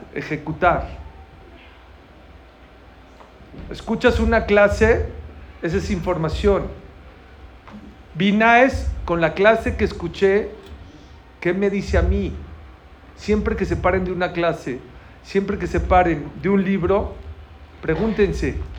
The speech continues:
¿qué puedo aplicar en mi vida de esto que escuché o de esto que leí?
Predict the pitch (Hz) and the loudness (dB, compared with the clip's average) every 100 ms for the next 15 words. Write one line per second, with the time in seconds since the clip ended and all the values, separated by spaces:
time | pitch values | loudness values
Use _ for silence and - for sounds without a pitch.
0 | - - - - - - 196 196 190 202 | -18 -20 -20 -20 -14 0 0 2 2 4
1 | 196 180 160 160 175 180 170 156 156 160 | 4 2 -2 -2 0 0 -2 -4 -4 0
2 | 175 165 - 170 139 139 135 - 151 165 | 0 0 -4 -6 -6 -8 -10 -6 -4 -4
3 | 160 139 147 151 160 139 127 135 | -4 -4 -4 -6 -8 -8 -6 -4